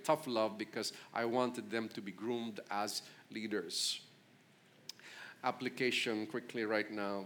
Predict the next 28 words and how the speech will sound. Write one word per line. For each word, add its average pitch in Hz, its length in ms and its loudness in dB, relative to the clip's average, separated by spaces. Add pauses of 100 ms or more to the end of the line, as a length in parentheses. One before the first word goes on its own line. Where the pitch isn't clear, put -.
God 131 320 6
reveals 127 480 4
his 123 160 2
purpose 117 640 0
in 117 220 2
due 107 200 0
time. 85 380 -4 (960)
God 139 240 8
will 170 240 12
reveal 127 400 6
his 117 200 2
purpose - 640 -2 (140)
at 120 160 4
the 120 100 2
right 107 380 6
time, 92 340 -4
in 120 140 0
his 120 260 4
way. 104 380 0 (1200)
The 156 140 12
revelation 196 720 12
of 160 240 12
his 147 200 10
purpose 190 580 6
may 147 240 10
help 175 340 8
us 147 560 8 (1500)
appreciate 123 840 4